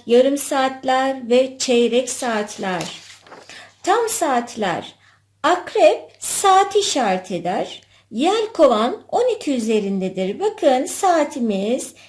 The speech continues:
yedi, yarım saatler. Akrep iki sayı arasındadır.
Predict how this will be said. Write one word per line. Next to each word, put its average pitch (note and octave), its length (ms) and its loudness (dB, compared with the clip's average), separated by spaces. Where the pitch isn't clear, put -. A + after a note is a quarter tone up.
yedi, D4 400 0
yarım F#4+ 460 4
saatler. A3 960 -4
Akrep F4+ 760 2
iki - 280 -8
sayı D4+ 380 4
arasındadır. D4 960 4